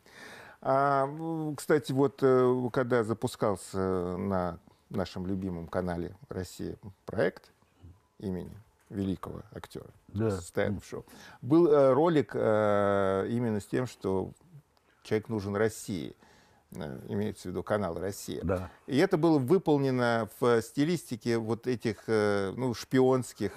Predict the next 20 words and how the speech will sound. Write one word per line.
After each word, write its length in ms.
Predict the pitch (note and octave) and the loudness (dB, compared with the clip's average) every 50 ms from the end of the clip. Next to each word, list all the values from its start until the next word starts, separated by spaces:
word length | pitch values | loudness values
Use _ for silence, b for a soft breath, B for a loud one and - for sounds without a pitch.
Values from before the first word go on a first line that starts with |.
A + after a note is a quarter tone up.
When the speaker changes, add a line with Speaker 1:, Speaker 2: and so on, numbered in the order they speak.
| - | -4
Speaker 1:
э, 720 | G2+ G2 G2 F#2+ F#2+ F#2+ F#2 F#2 F#2+ F#2+ F#2 F#2+ F#2 F#2+ F#2+ | -2 0 0 2 2 2 0 0 0 0 0 -2 -2 -2 0
Speaker 2:
Да, 180 | A2+ C#3 D#3+ B2+ | 0 2 2 2
это 140 | B2+ C3+ D#3 | 2 0 2
Speaker 1:
вот 100 | D3+ E3 | 2 2
Speaker 2:
было 80 | E3+ | 4
Speaker 1:
этих, 100 | F3 - | 4 4
Speaker 2:
здорово 200 | C#3 F#3 D3+ D3 C#3+ | 4 4 4 4 2
Speaker 1:
когда 160 | A#2+ G#2+ - | 2 2 4
Speaker 2:
придумано. 300 | A2+ E3+ F#3+ F#3 C#3+ C#3 | 4 4 4 4 4 4
Speaker 1:
рекрути-, 640 | C3+ D3 C#3 C#3 - D#3 E3 F3+ E3+ - - D3 C3+ | 4 4 4 4 4 4 4 4 4 4 2 4 4
Speaker 2:
Хорошо 280 | A#2 A#2+ C3 - F3+ F3+ | 4 4 4 4 4 4
Speaker 1:
ре-, 80 | C3+ C3 | 4 4
Speaker 2:
было 80 | C#3+ | 2
придумано. 340 | A2 - - C3+ F#2 G2 C#3 D#3 | 2 2 2 2 2 2 0 0
Speaker 1:
рекрутируют. 440 | D#3 - - G#2 F#2 D#2+ - - - - | 0 0 0 0 0 -2 -4 -8 -10 -6
Speaker 2:
Да. 280 | F2+ F2+ G#2+ G#2 G#2 - | -2 0 0 0 0 -2
Speaker 1:
А 320 | - C3+ C#3 C#3+ C#3 - C#3+ | -2 0 2 2 2 0 -2
кто 320 | - - - - A#3+ C4+ | -4 -8 -2 2 2 4
вообще 380 | A#3 G3 F3 - - - G#3+ G3 - | 4 4 2 0 0 0 0 2 4
авторы, 580 | F3+ F3 D#3+ - - - F#2 F2 E2 - - | 2 2 2 0 -4 -4 -2 -2 -4 -4 -8